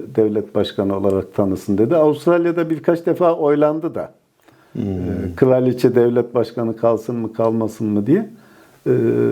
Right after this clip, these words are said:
Speaker 1: kalsın diyenler çoğunluk çıktı. Sanıyorum Kanada'da da oylandı.
Speaker 2: Hmm, orada
Speaker 1: Orada
Speaker 2: da
Speaker 1: da
Speaker 2: kraliçe.
Speaker 1: kalsın
Speaker 2: Ay,
Speaker 1: dendi.
Speaker 2: şaşırmıştık. Hocam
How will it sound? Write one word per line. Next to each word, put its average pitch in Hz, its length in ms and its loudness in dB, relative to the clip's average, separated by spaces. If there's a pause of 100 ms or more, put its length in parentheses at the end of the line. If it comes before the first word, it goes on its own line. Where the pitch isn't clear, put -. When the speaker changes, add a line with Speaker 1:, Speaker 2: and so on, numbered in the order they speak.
(500)
Speaker 1:
kalsın 135 460 2
diyenler 135 400 2
çoğunluk 143 440 -2
çıktı. - 320 -6
Sanıyorum 151 800 0 (120)
Kanada'da 147 580 4
da 98 120 0
oylandı. 101 640 2 (220)
Speaker 2:
Hmm, 117 100 4 (360)
orada 131 40 -2
Speaker 1:
Orada 143 360 4
Speaker 2:
da 113 40 -6
Speaker 1:
da 107 220 -2 (140)
Speaker 2:
kraliçe. 104 400 -6 (380)
Speaker 1:
kalsın 107 460 0
Speaker 2:
Ay, 98 60 0
Speaker 1:
dendi. 101 100 0
Speaker 2:
şaşırmıştık. 101 720 -6 (520)
Hocam 151 240 2